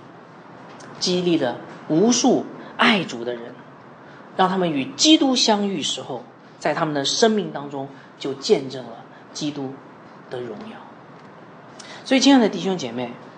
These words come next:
听了这篇讲道，我不知道你有什么感想哈。所以我把刚才的问题罗列一下问你好吗？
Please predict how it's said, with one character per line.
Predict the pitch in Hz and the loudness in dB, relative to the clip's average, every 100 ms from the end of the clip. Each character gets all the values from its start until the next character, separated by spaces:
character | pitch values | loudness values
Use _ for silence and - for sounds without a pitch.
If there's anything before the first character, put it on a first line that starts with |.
| - - | -20 -12
听 | - 254 | 2 4
了 | 196 | 6
这 | 202 | 4
篇 | 208 | 2
讲 | 202 131 | 0 0
道， | 160 | 0
我 | 127 | 0
不 | 131 | -2
知 | |
道 | 165 | -6
你 | 147 | -4
有 | 135 | -6
什 | 131 | -8
么 | 135 131 - | -10 -12 -16
感 | 131 135 | -14 -8
想 | 139 - | -8 -8
哈。 | - - - - - - - - - - - | -12 -16 -16 -18 -18 -18 -18 -18 -18 -14 6
所 | 208 | 10
以 | |
我 | 185 | 10
把 | 190 | 8
刚 | 143 208 | 4 2
才 | 196 175 | 2 0
的 | |
问 | 185 196 143 | 0 -2 -4
题 | - 135 | -8 -8
罗 | 131 139 139 | -8 -6 -2
列 | 214 143 | 0 0
一 | |
下 | 123 123 | -2 -8
问 | 131 160 | -4 -4
你 | 131 123 | -6 -8
好 | 127 | -10
吗？ | - | -12